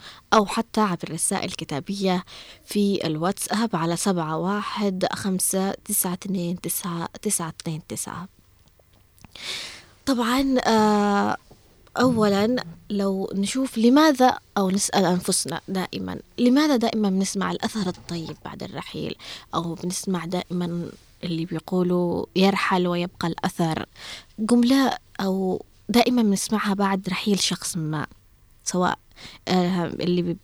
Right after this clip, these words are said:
بيتداولوها كثير أو بنلاحظ كمان إنه بعد وفاة شخص بنشوف في كثير بيحاولوا، آه، بالأصح بيتذكروا مواقفه، بيتذكروا يعني أشياء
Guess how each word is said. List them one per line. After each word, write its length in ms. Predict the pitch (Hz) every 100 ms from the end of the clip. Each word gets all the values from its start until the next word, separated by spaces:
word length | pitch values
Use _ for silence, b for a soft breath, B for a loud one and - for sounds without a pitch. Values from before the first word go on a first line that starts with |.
| -
بيتداولوها 640 | 185 175 190 190 208 208 196
كثير 440 | 185 - 233 262 254
أو 200 | 226 233 B B B - -
بنلاحظ 540 | 202 202 220 285 269 -
كمان 340 | 208 214 220
إنه 160 | 175 180
بعد 280 | 208 254 208 - _ -
وفاة 340 | 190 - 247 220
شخص 560 | - 226 - 233 - B B B B -
بنشوف 320 | 214 285 277 - - -
في 120 | 269
كثير 500 | - 214 269 311 262
بيحاولوا، 920 | 208 - - 233 240 247 - - 196
آه، 320 | 190 185 185 - -
بالأصح 520 | 190 202 - 269 -
بيتذكروا 800 | 214 202 240 - - 370 320 220 - _ _ _ _ - -
مواقفه، 600 | 202 202 294 - 226 190
بيتذكروا 720 | 202 - 226 - 262 269 269 - _
يعني 680 | 196 185 196 196 190 185 185 B B B -
أشياء 640 | - 226 254 277 247 -